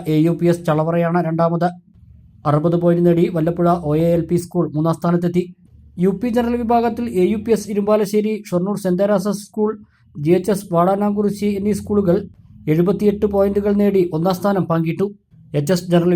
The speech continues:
വിഭാഗത്തിൽ വല്ലപ്പുഴ എച്ച് എസ് എസ് ഇരുന്നൂറ്റി ഇരുപത്തിമൂന്ന് പോയിന്റ് നേടി ഒന്നാമതെത്തി. ഇരുന്നൂറ്റി പതിനൊന്ന് പോയിന്റോടെ ഷൊർണൂർ സെന്റ് തെരേസാസ് ഹയർ സെക്കൻഡറി സ്കൂൾ രണ്ടാമതും നൂറ്റി എൺപത്തിയൊന്ന് പോയിന്റോടെ എച്ച് എസ് എസ് ചളവറ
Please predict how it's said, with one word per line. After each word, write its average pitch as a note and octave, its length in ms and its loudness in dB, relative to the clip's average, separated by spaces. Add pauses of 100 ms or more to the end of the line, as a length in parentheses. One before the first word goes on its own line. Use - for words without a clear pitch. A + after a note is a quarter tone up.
വിഭാഗത്തിൽ F3 480 0 (500)
വല്ലപ്പുഴ E3+ 360 2 (160)
എച്ച് F3+ 120 -2
എസ് E3+ 160 -2
എസ് F3 140 -2 (140)
ഇരുന്നൂറ്റി F3 360 2 (120)
ഇരുപത്തിമൂന്ന് F3 600 0
പോയിന്റ് F3 300 4
നേടി F3 200 4 (180)
ഒന്നാമതെത്തി. F3 520 0 (480)
ഇരുന്നൂറ്റി F3 380 2
പതിനൊന്ന് F3 360 2
പോയിന്റോടെ F3 320 2 (100)
ഷൊർണൂർ F3 300 0
സെന്റ് E3 200 0
തെരേസാസ് F3 420 -2
ഹയർ F3 220 -4
സെക്കൻഡറി F3 380 -6
സ്കൂൾ F#3 240 -6
രണ്ടാമതും E3+ 420 0 (420)
നൂറ്റി D#3 260 0
എൺപത്തിയൊന്ന് F3+ 560 0
പോയിന്റോടെ F3 400 4 (540)
എച്ച് D#3 160 -4
എസ് F3 100 2
എസ് F3 140 -4
ചളവറ E3+ 320 2